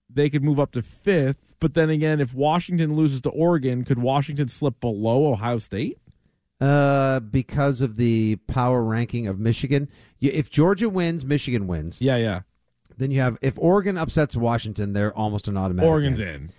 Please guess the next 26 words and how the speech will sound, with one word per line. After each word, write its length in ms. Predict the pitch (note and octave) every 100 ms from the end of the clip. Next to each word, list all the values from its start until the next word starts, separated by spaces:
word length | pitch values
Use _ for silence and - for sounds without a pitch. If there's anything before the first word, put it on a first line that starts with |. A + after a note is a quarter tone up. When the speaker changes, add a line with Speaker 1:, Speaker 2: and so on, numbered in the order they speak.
| _ _
Speaker 2:
Lew-, 300 | A2+ C3 D#3+ - C#3
uh, 440 | B2 A2 G#2 G2 - _ _
so 160 | - C3
then, 260 | B2+ C3+ -
uh, 240 | B2+ A#2+ A2+
if 160 | B2 -
Texas 440 | D#3 E3 F3 E3
falls 440 | - D#3+ D#3 D#3 C3+
and 100 | A#2+
Alabama 640 | C3 B2 F2+ D3 G3+ C3
falls 400 | F#2 F#2 E2 F2
because 360 | A2+ G#2+ A2 F2+
they 120 | B2
both 300 | A#2+ A2 -
lose, 460 | F2+ E2 E2 - -
Speaker 1:
Yeah, 140 | D3
it's 80 | D#3
kinda 220 | F4+ F#4
nuts. 140 | C3 D3
Speaker 2:
Washington 440 | C#3+ E3+ D#3 C#3
falls 360 | - C3+ B2+ A2
out, 280 | C#3+ C3 - _ _ _ -
there's 240 | C#3+ D3+
a 80 | D3+
slight 400 | - C#3+ E3+ G3+
chance 380 | - F#3+ F3+